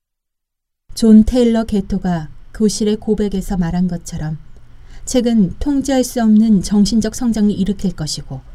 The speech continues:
통치자들은 그 사실을 알고 있었기 때문이다. 이제 더 이상 책을 읽기 위해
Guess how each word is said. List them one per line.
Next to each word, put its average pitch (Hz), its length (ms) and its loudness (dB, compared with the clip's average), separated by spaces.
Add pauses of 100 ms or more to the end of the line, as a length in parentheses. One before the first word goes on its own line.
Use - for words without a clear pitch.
(440)
통치자들은 185 800 0
그 208 240 0
사실을 208 400 -2
알고 196 280 0
있었기 160 440 -4
때문이다. 151 560 -4 (1700)
이제 190 440 2 (200)
더 202 160 4
이상 214 240 4
책을 226 440 -2
읽기 220 480 0
위해 165 280 0